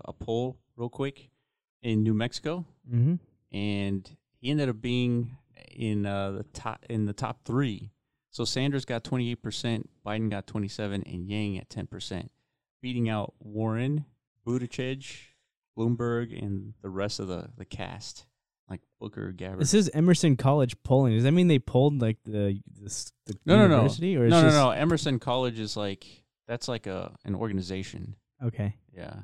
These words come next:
Speaker 1: And so this is not a qualifying poll, but this is just, this is like, um, checking the pulse on, like, what, what people are, like, trending towards.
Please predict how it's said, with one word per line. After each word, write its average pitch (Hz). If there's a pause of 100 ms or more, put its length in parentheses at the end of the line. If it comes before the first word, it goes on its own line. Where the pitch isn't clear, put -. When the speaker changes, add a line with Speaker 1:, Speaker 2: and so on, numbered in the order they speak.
(540)
Speaker 1:
And 131
so 131
this 151
is 165
not 151
a 123
qualifying 123
poll, 131 (220)
but 113
this 131
is 139
just, 120 (480)
this 139
is 151
like, 139
um, 98 (360)
checking 147
the 113
pulse -
on, 107
like, 98
what, 107
what 101
people 104
are, 90
like, 90 (340)
trending 98
towards. -